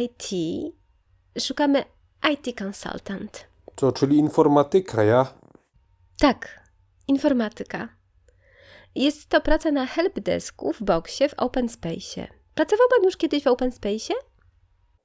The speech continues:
Speaker 2: Nie, nie sądzę.
Speaker 1: Głównym zadaniem będzie klasyczne przyjmowanie tiketów i uporanie się z tymi requestami. Tikety są update'owane i osoba, która zgłosiła case, może trackować postępy rozwiązania problemu.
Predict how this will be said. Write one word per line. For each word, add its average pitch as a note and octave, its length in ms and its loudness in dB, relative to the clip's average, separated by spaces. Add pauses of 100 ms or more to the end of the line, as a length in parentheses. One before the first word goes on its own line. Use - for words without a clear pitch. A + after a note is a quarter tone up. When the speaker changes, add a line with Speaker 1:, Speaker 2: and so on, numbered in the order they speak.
(120)
Speaker 2:
Nie, A2+ 260 2
nie A#2 140 2
sądzę. G#2+ 540 4 (1200)
Speaker 1:
Głównym D4 320 0
zadaniem G3+ 520 -2
będzie A#3+ 240 -2
klasyczne D4+ 560 -2
przyjmowanie F3 560 -6
tiketów - 580 -4 (360)
i D4+ 100 0
uporanie C#4 520 2
się F#3+ 120 -4
z - 60 -10
tymi F3 260 -4
requestami. - 720 -10 (680)
Tikety D#4 380 0
są A3 140 0
update'owane A#3+ 960 0 (340)
i A3+ 120 -2
osoba, G#3 340 0
która F#3+ 240 -2
zgłosiła F#3 500 -6
case, - 720 -4
może F#4 220 2
trackować B3 580 0
postępy E3 440 -4
rozwiązania D#3 540 -6
problemu. E3+ 520 -8